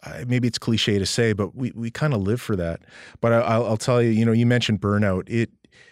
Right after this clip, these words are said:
it is something that we recognize, we know is a problem, and so we manage it, and we manage it very closely, 'cause the last thing we wanna do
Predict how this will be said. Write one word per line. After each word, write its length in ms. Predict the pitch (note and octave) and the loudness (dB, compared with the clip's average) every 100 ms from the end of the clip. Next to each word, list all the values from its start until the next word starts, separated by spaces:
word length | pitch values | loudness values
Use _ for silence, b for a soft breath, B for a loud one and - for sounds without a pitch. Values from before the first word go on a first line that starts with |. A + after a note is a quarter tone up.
| b - | b 0
it 120 | B2 | 0
is 80 | A#2+ | 2
something 300 | D3+ D3 C3+ | 2 2 0
that 120 | A#2 | 2
we 140 | A#2 | 2
recognize, 640 | A2 A2 - A#2+ A2+ A2+ - | 2 0 0 0 0 0 -2
we 180 | A#2 G#2+ | -2 0
know 440 | G#2 G2 A2+ B2+ - C#2 _ - | 2 2 0 -2 -8 -20 _ -6
is 160 | G#2 | -4
a 40 | G#2+ | -2
problem, 540 | - G#2 G2 G#2 F#2+ - | 0 0 0 0 -2 -4
and 120 | G2+ | -4
so 160 | - | -2
we 200 | G#2+ G#2 | 0 2
manage 420 | G2 F#2 F#2+ F2+ E2 | 2 0 -2 -4 -6
it, 100 | - | -8
and 140 | F#2+ | -6
we 100 | F#2+ | -2
manage 360 | F#2+ G2 F#2 F2+ | 0 0 -2 -6
it 80 | |
very 240 | F2+ F#2+ F2+ | -4 -4 -4
closely, 400 | - F2 - F2 | -6 -8 -8 -8
'cause 160 | F#2 | -6
the 60 | F#2 | -4
last 300 | F#2+ G#2 - | 0 0 -2
thing 140 | G#2+ | -4
we 80 | F#2 | -4
wanna 300 | F2+ F2 E2+ | -6 -8 -8
do 280 | E2+ F2 | -6 -6